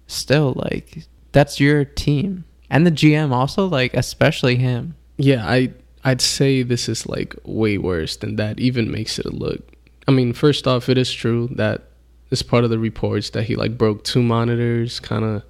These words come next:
Speaker 2: showing his
Speaker 1: Disapproval.
Speaker 2: disapproval for these actions. He was kinda not with it, but
Speaker 1: Yeah.
Speaker 2: dude, this is your clubhouse. Just say, "Stop it," or
Speaker 1: Right.
Speaker 2: "Don't do that," or whatever it is.
Speaker 1: And you have to be hearing the banging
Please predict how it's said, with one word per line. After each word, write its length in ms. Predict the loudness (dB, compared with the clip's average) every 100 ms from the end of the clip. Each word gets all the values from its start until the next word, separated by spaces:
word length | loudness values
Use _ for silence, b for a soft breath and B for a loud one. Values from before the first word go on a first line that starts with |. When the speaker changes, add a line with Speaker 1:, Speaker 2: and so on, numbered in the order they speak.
| b
Speaker 2:
showing 800 | -10 0 2 4 2 2 0 -4 -6 b b -2
his 300 | 2 2 2
Speaker 1:
Disapproval. 680 | 2 2 0 -2 -2 -2 -2
Speaker 2:
disapproval 1080 | 2 4 2 0 2 2 2 0 0 -2 -4 -10
for 280 | -4 0 0 -2 0
these 220 | 0 2
actions. 600 | 2 2 2 0 0 0
He 100 | 0
was 140 | 0 0
kinda 280 | 0 2
not 220 | 2 0 2
with 220 | 2 2
it, 220 | 0 -2
but 320 | -2 -4 -6 -18 -8
Speaker 1:
Yeah. 260 | 0 0 0 -8 -12 2
Speaker 2:
dude, 160 | 2
this 180 | 2 0
is 140 | 0 2
your 140 | 0
clubhouse. 680 | 2 0 2 0 -4 -6 -10
Just 200 | -8 -2
say, 300 | 0 2 0
"Stop 400 | -2 2 2 0
it," 200 | -8 -6
or 160 | -4 -2
Speaker 1:
Right. 340 | 0 0 -2 -10 -20 _ 2
Speaker 2:
"Don't 240 | 2 2
do 160 | 0 0
that," 220 | -2 -4
or 140 | -4 -2
whatever 420 | 0 2 2 0
it 100 | 0
is. 260 | -4 -6 -6 0
Speaker 1:
And 140 | 2
you 100 | 4
have 260 | 2 0 0
to 340 | 2 2 0 -8 _ _ 2
be 260 | 2 4
hearing 380 | 2 4 2 0
the 80 | -2
banging 720 | 0 0 0 0 -2 -4